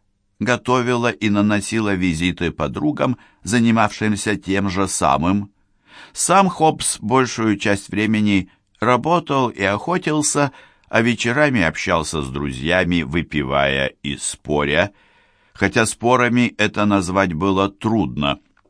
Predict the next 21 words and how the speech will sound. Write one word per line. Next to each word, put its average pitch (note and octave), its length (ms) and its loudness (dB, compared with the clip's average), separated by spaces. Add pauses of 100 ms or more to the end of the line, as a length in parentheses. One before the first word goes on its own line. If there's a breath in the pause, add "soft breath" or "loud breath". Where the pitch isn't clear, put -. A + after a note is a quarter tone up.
(280)
поскольку C#3 580 0
и C3 180 -2
Хопс, B2+ 560 -4
и F2 60 -2
его E2+ 300 0
дружки E2 520 -4
ко E2+ 160 -2
всему D#2+ 360 -2
относились D#2+ 800 -4 (440 soft breath)
почти - 440 -4
одинаково. D#2 840 -2 (1000 loud breath)
В - 140 -18
Кантон-Фоллс, G#2+ 1200 2
где E2+ 300 -2
Хопс D#2+ 640 -6 (380)
прожил E2+ 500 0
всю D2 300 -6
жизнь, D#2 520 -4 (640)
ему F2+ 340 2
очень C#2 360 -2
нравилось. A#1 800 -8